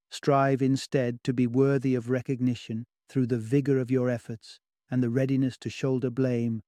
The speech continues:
when due. Embrace the strength found in selfless acts that put communal welfare before personal gains.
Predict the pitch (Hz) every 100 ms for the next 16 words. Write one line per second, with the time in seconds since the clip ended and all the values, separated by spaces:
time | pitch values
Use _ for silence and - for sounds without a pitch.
0 | _ 131 120 113 110 113 101 - _ _
1 | _ _ _ _ 139 131 131 139 - -
2 | 131 - 151 135 135 - 135 127 131 123
3 | 120 - - 131 - 139 - 143 123 -
4 | - 120 - 143 - 135 131 143 135 123
5 | 127 127 - 120 113 - _ - 127 -
6 | 127 - 135 117 127 120 117 131 120 110
7 | 98 -